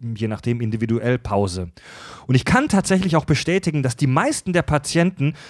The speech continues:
eine wirklich großartige Besserung ihrer Symptomatik zeigen.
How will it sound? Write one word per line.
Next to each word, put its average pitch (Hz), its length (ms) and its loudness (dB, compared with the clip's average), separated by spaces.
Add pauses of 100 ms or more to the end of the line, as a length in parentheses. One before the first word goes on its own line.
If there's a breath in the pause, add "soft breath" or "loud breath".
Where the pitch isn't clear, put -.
eine 131 240 4
wirklich 208 320 2
großartige 185 720 2
Besserung 127 480 2
ihrer 113 240 -2
Symptomatik 104 680 -4
zeigen. 101 340 -4